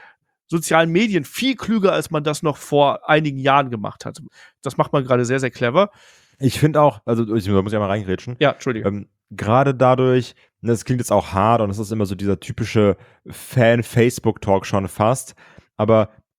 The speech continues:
Speaker 2: natürlich muss man so sagen, ich find halt auch trotzdem, das wirkt dann so, dass durch einen Wegfall von Vince McMahon oder alten Vince McMahon-Strukturen, nenn ich's jetzt auch mal ganz klar, weil es wurde ja auch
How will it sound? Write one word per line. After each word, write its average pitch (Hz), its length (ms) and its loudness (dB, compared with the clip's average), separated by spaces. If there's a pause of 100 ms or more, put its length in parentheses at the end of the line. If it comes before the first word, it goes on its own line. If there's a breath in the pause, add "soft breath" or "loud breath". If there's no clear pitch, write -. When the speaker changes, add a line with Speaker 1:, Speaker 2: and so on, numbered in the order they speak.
Speaker 2:
natürlich 117 240 -4
muss 123 140 -4
man 123 80 -2
so 104 80 -10
sagen, 113 360 -2 (600)
ich - 180 -4
find 147 240 -2
halt 139 120 4
auch 123 120 4
trotzdem, 127 380 -2
das 107 180 -6
wirkt 123 160 -4
dann 123 100 -2
so, 120 60 -4
dass 113 160 -4
durch 110 200 -2
einen 98 140 -8
Wegfall 123 440 0
von 104 240 -2
Vince 107 240 -6
McMahon 107 500 2
oder 104 260 4 (300 loud breath)
alten 120 320 0
Vince 113 220 -6
McMahon-Strukturen, 110 920 -2
nenn 143 140 -2
ich's 147 140 -4
jetzt 147 180 -2
auch 117 120 -8
mal 131 140 -2
ganz 127 340 -6
klar, 131 420 2 (300 loud breath)
weil 107 120 4
es 98 160 -2
wurde 123 160 2
ja 123 140 4
auch 104 340 4